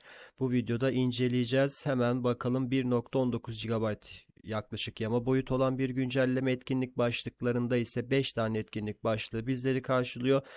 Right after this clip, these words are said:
Hemen birinci etkinlikten başlayalım. Yüzlerce kalbin birlikte attığı isminde bir etkinlik var. Etkinlik süresi on altı Kasım'dan altı Aralık'a kadar geçerliymiş. Detaylar için tıklıyorum.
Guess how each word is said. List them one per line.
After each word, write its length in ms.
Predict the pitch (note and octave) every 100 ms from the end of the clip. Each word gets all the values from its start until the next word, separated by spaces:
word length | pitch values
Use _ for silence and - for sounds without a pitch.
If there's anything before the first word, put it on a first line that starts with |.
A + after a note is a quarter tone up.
| - -
Hemen 300 | D#3 D3+ C#3
birinci 340 | C#3+ C#3 C#3
etkinlikten 600 | C3+ - C3 B2+ C3+ B2+
başlayalım. 680 | B2+ B2+ - C3 C3 D3 C3
Yüzlerce 680 | A#2+ B2+ C#3+ C#3 B2 B2
kalbin 560 | - B2+ B2 A#2+ C3+ B2
birlikte 480 | A#2+ A#2+ A#2+ - B2+
attığı 580 | A#2 - - B2+ C3 -
isminde 460 | A2+ - A2+ A2+ A#2+
bir 80 | A#2
etkinlik 580 | A#2 - A#2 A2+ -
var. 180 | B2+ C#3 - - -
Etkinlik 460 | C#3+ D3 D3 C#3 B2+
süresi 340 | - C3 C3+
on 100 | C3
altı 260 | B2 B2 -
Kasım'dan 440 | C3 - B2 B2
altı 300 | A#2+ A#2+ -
Aralık'a 300 | B2 A#2 A#2
kadar 300 | A2+ A2+ A#2
geçerliymiş. 800 | A2+ A2+ - A2+ A2+ A#2 C#3 -
Detaylar 460 | B2 A#2+ B2 A#2 A#2
için 240 | A2+ C3
tıklıyorum. 640 | - B2 - A#2 A#2 D#3